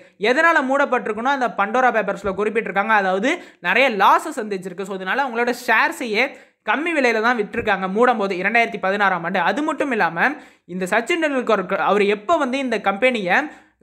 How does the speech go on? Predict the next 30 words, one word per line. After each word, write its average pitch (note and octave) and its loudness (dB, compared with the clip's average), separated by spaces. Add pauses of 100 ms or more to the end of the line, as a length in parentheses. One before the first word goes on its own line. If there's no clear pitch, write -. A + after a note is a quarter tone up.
க்ளோஸ் C#4+ 4
பண்ணியிருக்காருன்னா, F#3+ 0 (240)
இந்த F3+ -6
பனாமா E4 4
பேப்பர்ஸ் G3+ -6
வெளியானுச்சுல, F#3 -2 (220)
அதற்கு A3 -2
வெளியான C#4 2
மூணு C#4+ 0
மாசத்துக்கு C4 0
அப்புறமே A3 0 (380)
இவங்க A3+ -2
க்ளோஸ் C4 2
பண்ணியிருக்காங்க. G3 -2
அப்போ G3+ 2
இந்த G#3 -2
மாதிரி B3+ 0
வந்து B3+ -4
ஒரு B3 0
சிக்கல்ல B3+ 0
மாட்டலாம் G3 0 (120)
அப்படிங்கிற B3 0
ஒரு F#3 0
பயமும் G#3 0
இருக்கும். G#3+ -2
அதே F3 2
சமயம் A#3+ -4
வந்து, G#3 -2 (240)
இல்லைனா A3 2
இந்த F3 -2